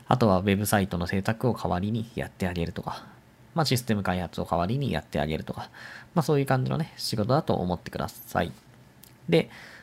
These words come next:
結構多くの人がね、あのー、クライアントに言われたことをちゃんと完遂できれば、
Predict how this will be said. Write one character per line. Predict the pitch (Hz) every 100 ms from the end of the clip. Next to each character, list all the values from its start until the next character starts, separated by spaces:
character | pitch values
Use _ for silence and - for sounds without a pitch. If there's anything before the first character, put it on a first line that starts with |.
| - - -
結 | - 277
構 | - 101
多 | 214 277
く | 160
の | 98
人 | -
が | 80
ね、 | 82 92 - - - - - -
あ | 104 98
の | 92 92 90 87 85
ー、 | - - - - - - - - - - - - - - -
ク | 165
ラ | 190
イ | 220
ア |
ン | 233
ト | 226 214
に | 208 214 - - - - - - - - - - -
言 | 147
わ | 160
れ | 165
た | 170
こ | 160
と | 90
を | 85 85 - - - - - - - - - -
ち | -
ゃ |
ん | 156
と | 147
完 | - 156 156
遂 | - 151 143
で | 135
き | 139
れ | 104
ば、 | - -